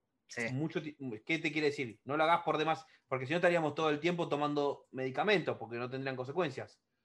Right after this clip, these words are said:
Speaker 2: Los prospectos te dicen si lo, te abusás o no,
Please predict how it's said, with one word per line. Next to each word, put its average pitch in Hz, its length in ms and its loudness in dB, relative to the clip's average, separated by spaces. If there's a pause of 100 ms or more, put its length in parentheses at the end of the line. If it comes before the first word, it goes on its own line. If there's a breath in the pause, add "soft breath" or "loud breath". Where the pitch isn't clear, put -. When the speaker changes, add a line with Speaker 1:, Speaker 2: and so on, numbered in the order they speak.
(100)
Speaker 2:
Los 120 120 -6
prospectos 175 380 -2
te 165 80 -2
dicen 156 240 -4
si 117 160 -12
lo, 117 300 -4
te 123 60 -4
abusás 143 760 2 (880)
o 120 140 -2
no, 156 500 2